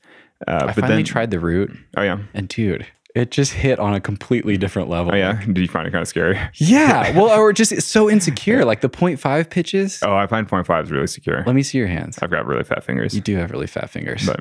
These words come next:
Speaker 2: Okay.
Speaker 1: of course, that means that the thinner pitches then are a bit harder, but
Speaker 2: Right.
Speaker 1: you know, it's all trade-offs, but I do feel really secure on point fives.
Speaker 2: Still,
Speaker 1: But,
Speaker 2: it's
Speaker 1: yeah, I
Speaker 2: so
Speaker 1: mean, <laughs>
Speaker 2: incredible.
Speaker 1: yeah.
Speaker 2: So mind-blowing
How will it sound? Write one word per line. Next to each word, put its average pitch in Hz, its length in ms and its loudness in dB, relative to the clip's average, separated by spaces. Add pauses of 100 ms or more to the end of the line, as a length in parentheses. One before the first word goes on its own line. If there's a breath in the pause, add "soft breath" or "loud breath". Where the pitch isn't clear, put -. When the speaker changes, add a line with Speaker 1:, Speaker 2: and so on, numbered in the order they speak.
(180)
Speaker 2:
Okay. - 140 -6
Speaker 1:
of - 40 -2
course, 110 140 4
that 98 120 0
means 90 220 0
that 78 100 2
the 53 100 0
thinner 113 280 0
pitches 80 340 -2
then 58 160 -2
are 53 120 -2
a - 40 -2
bit - 160 0
harder, - 260 -2
but - 140 -2
Speaker 2:
Right. 98 340 -2 (320)
Speaker 1:
you 87 120 0
know, 78 100 0
it's - 100 -8
all 69 120 0
trade-offs, 67 440 -2
but 92 120 2
I 90 60 2
do 101 140 0
feel 87 200 2
really 71 200 0
secure - 300 -4
on 52 100 -4
point - 200 -6
fives. - 320 -6 (640 soft breath)
Speaker 2:
Still, - 240 -4
Speaker 1:
But, - 260 -2
Speaker 2:
it's - 240 -10
Speaker 1:
yeah, 98 240 0
I - 40 -6
Speaker 2:
so 117 80 0
Speaker 1:
mean, 101 80 2
<laughs> 90 80 0
Speaker 2:
incredible. 90 300 0
Speaker 1:
yeah. 87 140 -4
Speaker 2:
So 113 320 -2
mind-blowing 76 560 -2